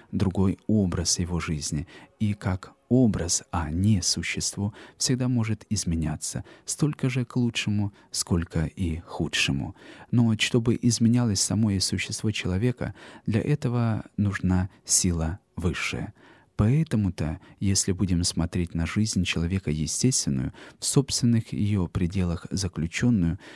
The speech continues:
то также нельзя своим умом доказывать, что она становится постоянно хуже, как трудно решать и то, что эта жизнь сама собою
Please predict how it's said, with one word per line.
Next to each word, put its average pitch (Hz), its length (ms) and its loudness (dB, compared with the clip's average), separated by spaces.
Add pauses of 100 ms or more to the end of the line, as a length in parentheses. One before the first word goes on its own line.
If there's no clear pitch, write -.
(180)
то 123 160 2
также 131 380 0
нельзя 104 520 2 (140)
своим 98 560 0
умом 95 500 4
доказывать, 85 720 0 (260)
что - 260 0
она 90 200 4
становится 85 540 0
постоянно 78 640 -2
хуже, 107 440 0 (240)
как - 360 -4 (160)
трудно 92 400 2
решать 87 440 -2
и 110 100 -2
то, 110 280 -2 (200)
что - 280 -2
эта 104 300 0
жизнь 104 420 0
сама 107 360 2
собою 95 500 0